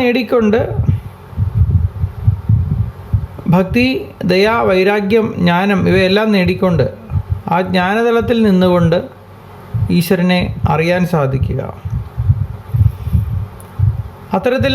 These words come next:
അറിയാൻ സാധിക്കുമ്പോൾ നമ്മൾ വിദ്യാമാർഗത്തിലാണ് എന്ന് പറയാം എന്നാണ് ഇവിടെ പറയുന്നത്. പിന്നീട് ആറാം മന്ത്രത്തിൽ ബ്രഹ്മത്തിൻ്റെ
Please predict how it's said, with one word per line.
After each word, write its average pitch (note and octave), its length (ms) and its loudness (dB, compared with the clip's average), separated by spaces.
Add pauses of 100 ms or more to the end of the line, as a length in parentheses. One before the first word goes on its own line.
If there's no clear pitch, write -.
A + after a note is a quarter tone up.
അറിയാൻ A#3+ 320 2 (160)
സാധിക്കുമ്പോൾ A3 640 4 (480)
നമ്മൾ G3+ 220 4 (600)
വിദ്യാമാർഗത്തിലാണ് G#3 1040 4 (160)
എന്ന് E3 200 4
പറയാം D3+ 340 2 (540)
എന്നാണ് D#3 260 4
ഇവിടെ D3+ 220 4
പറയുന്നത്. A#2+ 400 0 (2750)
പിന്നീട് C4 320 4 (320)
ആറാം B3 280 0
മന്ത്രത്തിൽ G3 420 2 (2750)
ബ്രഹ്മത്തിൻ്റെ B3 680 2